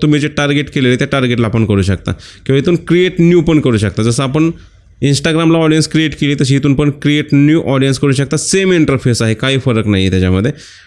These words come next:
तर इथं ऑडियन्सवरती जास्त वेळ न घालवता आपण पुढं जाऊया. इथं बजेट आहे, बजेटमध्ये बघा तुम्हाला जे डेली बजेट लावायचं तुम्ही इथून चूज करू शकता.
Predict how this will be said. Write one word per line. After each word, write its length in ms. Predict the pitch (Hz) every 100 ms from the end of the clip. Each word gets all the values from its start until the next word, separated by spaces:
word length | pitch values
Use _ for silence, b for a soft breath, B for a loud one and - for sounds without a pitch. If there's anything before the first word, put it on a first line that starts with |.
| B -
तर 100 | 135
इथं 220 | 139 175 180 127
ऑडियन्सवरती 540 | 143 156 151 156 147
जास्त 240 | 147 139
वेळ 240 | 151 143 147
न 100 | 143
घालवता 360 | 127 120 117 165 -
आपण 240 | 113 117 127
पुढं 240 | 143 147
जाऊया. 300 | 131 127 135 160 - b b b _ -
इथं 220 | 131 143
बजेट 300 | 139 135 120
आहे, 180 | 101 78 - _ _ _ _ _ _
बजेटमध्ये 560 | 104 131 156 165 165 160
बघा 240 | 147 127 127 _ _ -
तुम्हाला 260 | 131 143
जे 100 | 143
डेली 260 | 143 151 151
बजेट 280 | 143 143 139
लावायचं 300 | 139 131 120
तुम्ही 160 | 131
इथून 140 | 131 131
चूज 240 | 131 117
करू 160 | - 101
शकता. 340 | 98 90 -